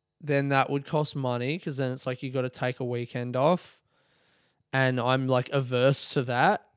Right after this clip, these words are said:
you know, immediately. I'm like, "Oh, I don't wanna not gig on a weekend,"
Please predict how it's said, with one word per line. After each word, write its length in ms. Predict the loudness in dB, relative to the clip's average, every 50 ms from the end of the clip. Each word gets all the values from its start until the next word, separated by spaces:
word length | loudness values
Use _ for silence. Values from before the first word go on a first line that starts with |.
| _ _
you 180 | -6 -4 -2 0
know, 180 | 2 2 2
immediately. 720 | 2 2 2 0 0 0 2 2 2 0 2 2 2 4 4
I'm 140 | 2 2
like, 220 | 2 0 0 0 2
"Oh, 160 | 4 6 6
I 80 | 6 6
don't 220 | 4 4 2 4
wanna 180 | 2 2 2 2
not 180 | 0 0 0 0
gig 280 | 0 2 2 2 0
on 80 | 0 -2
a 80 | 0
weekend," 640 | 0 0 -2 0 0 0 0 2 0 0 -2 -6 -8